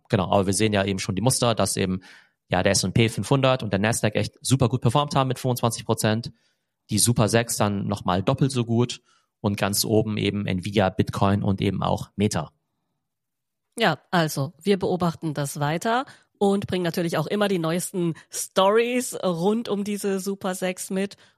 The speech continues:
Speaker 1: Genau, und als Hinweis für unsere Zuhörer, wir werden diese Woche mehrere Folgen veröffentlichen. Das heißt, das heißt, heute am Donnerstag kriegt ihr das Aktienupdate. Ähm, und dann werden wir noch zwei Sonderfolgen haben zu MicroStrategy und auch noch zu Chat G P Ts zweitem Geburtstag.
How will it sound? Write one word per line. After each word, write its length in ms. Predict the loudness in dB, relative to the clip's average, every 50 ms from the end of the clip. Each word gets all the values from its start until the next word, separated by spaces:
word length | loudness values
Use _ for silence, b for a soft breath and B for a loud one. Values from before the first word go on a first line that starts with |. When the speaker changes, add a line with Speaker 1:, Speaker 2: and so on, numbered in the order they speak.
| b
Speaker 1:
Genau, 460 | -6 0 2 4 4 4 4 4 2 2
und 280 | 2 0 0 2 2
als 160 | 0 -2 0
Hinweis 220 | 0 0 2 0 0
für 80 | 0
unsere 160 | -2 -2 -2 0
Zuhörer, 480 | 2 4 4 4 4 4 2 2 2
wir 80 | 0 0
werden 160 | 0 0 0
diese 180 | -2 -4 -2 -2
Woche 240 | 0 0 0 -2
mehrere 340 | -2 0 0 0 0 0 -2
Folgen 280 | 0 2 0 0 0 0
veröffentlichen. 520 | -2 -4 -4 -4 -6 -6 -6 -6 -6 -6
Das 120 | -4 -2 -2
heißt, 160 | -2 -2 -2
das 340 | -4 -4 -6 -10 -8 -4 -2
heißt, 160 | 0 2 2
heute 140 | 2 2 2
am 80 | 2
Donnerstag 500 | 2 2 2 2 2 2 2 2 2 0 B B B B B B B B B B B
kriegt 160 | -6 -2 2 2
ihr 60 | 4
das 100 | 4 2
Aktienupdate. 720 | 0 0 0 -2 -2 -2 0 0 0 0 0 -2 -6 -12 b b b b b _ _ _ _ 0
Ähm, 300 | 2 2 2 2 0 -2 -8 -6 _
und 180 | 2 2 4 4
dann 140 | 4 2 2
werden 200 | 0 0 0 0
wir 60 | 0
noch 160 | 0 -2 -2
zwei 380 | -2 -4 0 2 2 2 2 2
Sonderfolgen 600 | 2 2 2 2 0 0 0 0 0 0 0 -2
haben 280 | 0 0 0 0 -2
zu 200 | -2 -2 -2 -2
MicroStrategy 1120 | 0 0 0 0 0 0 -2 -2 -2 0 0 0 0 0 -2 -2 0 0 0 0 -2 B B B B B B B _ _ _ 2
und 340 | 2 2 2 2 -2 0
auch 340 | 2 4 4 4 2 0 -2
noch 340 | 0 0 0 0 0 -4 -12
zu 380 | -10 -8 -6 -4 -4 -4 -6 -4
Chat 260 | -2 -2 -4 -2 -4
G 100 | -8 -8
P 100 | -8 -8
Ts 340 | -4 -2 0 0 0 0 0
zweitem 360 | 0 2 2 0 0 -2 -6
Geburtstag. 680 | -4 -2 -2 0 0 0 0 0 0 0 -2 -8 -16